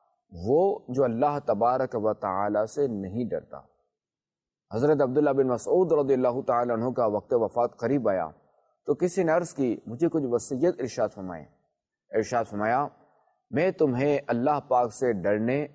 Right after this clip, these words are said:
اپنے گھر کو لازم پکڑنے، اپنی زبان کی حفاظت کرنے اور اپنی خطاؤں پر رونے کی وصیت کرتا ہوں۔"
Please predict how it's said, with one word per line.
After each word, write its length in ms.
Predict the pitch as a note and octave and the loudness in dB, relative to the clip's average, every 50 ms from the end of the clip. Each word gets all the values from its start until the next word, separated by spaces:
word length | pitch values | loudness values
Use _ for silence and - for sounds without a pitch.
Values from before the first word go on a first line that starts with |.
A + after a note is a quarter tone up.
| _ - | _ -6
اپنے 340 | - A#2+ - - C3 B2 A2+ F#2 E2 | -6 -4 -4 -2 -2 -2 -2 -2 -2
گھر 160 | G#2+ A#2 B2 | 0 0 0
کو 220 | C3 - B2+ A#2+ | 0 0 0 0
لازم 460 | A2 G2+ G2 G2 G2+ G2 A2 C#3 C3+ A#2+ | 2 2 2 0 0 0 0 -2 -4 -2
پکڑنے، 540 | - A2 G#2 C#3+ C#3+ C#3 A#2 A2 F2+ D#2 C#2+ _ _ _ _ _ _ _ _ _ _ _ | -4 -4 -2 -2 -2 -2 -2 -4 -6 -6 -8 _ _ _ _ _ _ _ _ _ _ _
اپنی 360 | - - - - E3+ E3+ E3 C#3+ | -8 -6 -2 0 2 4 4 2
زبان 420 | G2 A#2 A2 A#2+ C3 D3 D#3+ D3 | 2 0 0 0 0 0 0 -2
کی 180 | C#3+ D3+ B2 A2 | 0 0 0 0
حفاظت 480 | - - B2 B2 B2+ D3 F#3 D#3 - | 0 0 -2 0 2 0 0 0 2
کرنے 280 | C#3+ C3 A#2+ G#2+ F#2+ E2+ D#2 - _ _ _ _ _ _ _ _ _ _ _ _ - | 0 2 2 0 -4 -4 -8 -14 _ _ _ _ _ _ _ _ _ _ _ _ 0
اور 240 | A2+ C3+ D3 D3+ - - | 2 4 4 2 0 -2
اپنی 340 | B2 A2+ - A#2+ C3 C3+ B2+ | -4 -4 -4 -4 -4 -4 -4
خطاؤں 420 | - - G#2+ - - A#2+ B2+ C3 | -4 -6 -6 -2 0 0 2 0
پر 180 | - - B2 G#2+ | 0 -2 -4 -2
رونے 280 | G#2 G#2 G#2 G#2 G2+ | -2 -4 -4 -4 -6
کی 160 | G2+ - C3 A#2 | -6 -6 -8 -8
وصیت 640 | F2+ G2 F#2+ - - A2 G2 E2+ A2+ A#2+ G#2+ - | -6 -6 -8 -6 -6 -8 -6 -2 -2 -2 -4 -4
کرتا 280 | - F#2+ E2 - - E2+ | -8 -10 -10 -10 -12 -14
ہوں۔" 180 | D#2 D#2+ - | -14 -16 -18